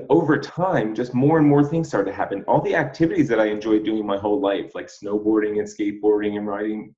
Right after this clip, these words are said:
um, off-road motorcycles and all of these things, like, they actually got so much more fun and they felt so much, um, more enjoyable than they ever had before,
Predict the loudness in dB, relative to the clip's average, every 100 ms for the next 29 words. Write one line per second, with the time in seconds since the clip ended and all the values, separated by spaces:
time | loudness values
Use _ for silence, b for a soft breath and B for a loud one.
0 | -12 -10 -10 -6 -4 -2 -2 0 0 0
1 | -2 -2 -2 -2 -4 -4 -4 -2 -2 -4
2 | -6 -14 -14 b b b -10 -10 _ _
3 | _ _ _ _ -20 _ _ _ _ 0
4 | 2 2 -2 -4 -2 -2 -4 -4 0 2
5 | 2 -2 -8 -8 -2 2 2 2 -2 -4
6 | -4 -10 -14 -18 _ _ _ -4 0 0
7 | 0 -2 0 -2 -2 -4 -8 -8 _ _
8 | -4 -2 -4 -8 -14 _ _ -2 0 2
9 | 0 -2 -2 0 2 2 2 -2 -2 -2
10 | -2 -4 -2 -2 -2 -4 -6 -6 -6 -6
11 | -8